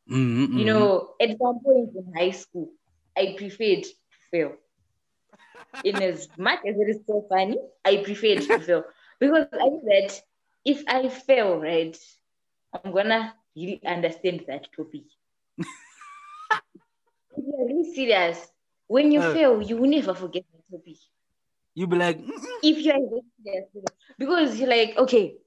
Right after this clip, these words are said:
Speaker 2: where did I get it wrong? How did I get it wrong?" And you dig deeper. So at
Speaker 1: Mm-hmm.
Speaker 2: times, you know, at school, we all had the pressure, like, "I wanna get high marks," or, and sometimes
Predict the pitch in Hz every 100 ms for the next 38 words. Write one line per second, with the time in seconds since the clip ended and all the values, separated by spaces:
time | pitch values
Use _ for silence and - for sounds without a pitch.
0 | _ - 262 190 190 180 180 180 - 170
1 | 165 147 _ _ _ - - - - _
2 | - 254 - 214 208 - 180 190 165 175
3 | 170 - 247 247 233 202 165 220 - -
4 | 170 165 151 - 143 214 247 175 - 160
5 | 226 294 269 247 269 285 285 220 175 165
6 | _ _ _ _ _ 214 240 - 240 208
7 | 170 _ _ - 233 - - - 277 240
8 | 240 220 196 226 190 190 - - - -
9 | 185 196 - 185 190 - 202 214 208 202
10 | 202 185 185 185 - - 208 220 - 262
11 | 254 254 196 175 156